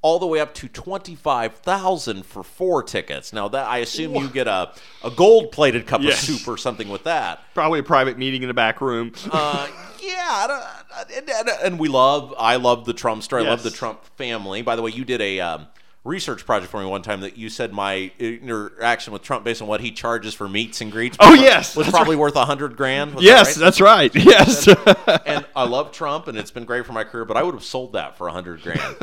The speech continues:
Speaker 1: I would have, s-, you know, maybe, uh, you know, uh, one of these local media guys like Katz or something could have bought it from me for a hundred
Speaker 2: Oh,
Speaker 1: grand
Speaker 2: yes.
Speaker 1: or something. Uh, anyway, am I being ridiculous by saying that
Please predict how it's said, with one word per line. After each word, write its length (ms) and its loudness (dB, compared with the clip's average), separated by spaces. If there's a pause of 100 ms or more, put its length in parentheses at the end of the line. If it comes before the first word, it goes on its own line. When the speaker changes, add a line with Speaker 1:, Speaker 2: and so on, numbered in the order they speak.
(120)
Speaker 1:
I 60 2
would 160 0
have, 100 -8
s-, 140 -16 (220)
you 100 -6
know, 80 -2
maybe, 360 -4
uh, 260 0
you 180 -10
know, 300 -4
uh, 320 -4
one 240 -8
of 60 -12
these 180 -14
local 340 -4
media 300 -4
guys 280 -4
like 140 -10
Katz 360 -4
or 40 -14
something 240 -12
could 140 -12
have 80 -8
bought 200 2
it 100 -10
from 180 -10
me 100 -10
for 180 -10
a 60 -4
hundred 320 -8
Speaker 2:
Oh, 140 8
Speaker 1:
grand 120 6
Speaker 2:
yes. 160 -2
Speaker 1:
or 20 -8
something. 360 -10 (380)
Uh, 240 2
anyway, 760 -4 (460)
am 120 -4
I 100 -2
being 180 -4
ridiculous 480 -8
by 220 -2
saying 760 -6 (140)
that 420 -8